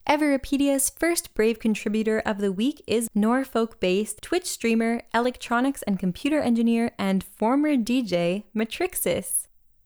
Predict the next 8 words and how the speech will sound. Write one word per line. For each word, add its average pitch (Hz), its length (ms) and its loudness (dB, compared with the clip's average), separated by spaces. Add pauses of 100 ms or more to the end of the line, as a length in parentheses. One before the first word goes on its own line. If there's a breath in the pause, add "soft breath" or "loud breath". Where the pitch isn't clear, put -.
(100)
Matrixis's 294 800 0
Minecraft 233 760 0 (100)
gameplay 208 500 0
streams 170 460 -2
have 196 240 -4
earned 302 200 0
him 339 140 -2
over 285 340 -2